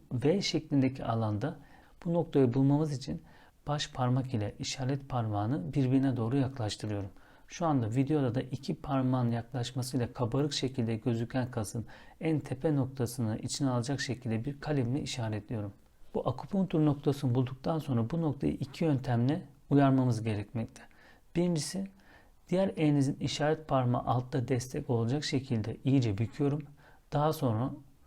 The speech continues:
işaretlediğim bu noktanın altına yerleştiriyorum destek vermesi için. Yerleştirdikten sonra baş parmağımla bu noktaya sıkıca basıyorum. İkinci tekniğim ise diğer elimi yine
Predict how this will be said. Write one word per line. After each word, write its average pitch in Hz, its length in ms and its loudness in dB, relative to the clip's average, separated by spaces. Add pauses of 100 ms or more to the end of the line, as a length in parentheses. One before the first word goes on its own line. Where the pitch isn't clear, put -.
(220)
işaretlediğim 135 720 2
bu 156 140 4
noktanın 131 320 -2
altına 139 640 -2
yerleştiriyorum 120 720 0 (140)
destek 120 420 -2
vermesi 107 400 -2
için. 110 260 -6 (520)
Yerleştirdikten 156 720 0
sonra 135 340 -2
baş 156 220 0
parmağımla 123 720 0
bu 151 120 4
noktaya 135 480 0 (440)
sıkıca 127 480 -2
basıyorum. 110 400 -2 (1120)
İkinci 156 360 -2
tekniğim 185 420 -2
ise 160 260 -6 (480)
diğer 180 200 0
elimi 131 460 4
yine 131 260 2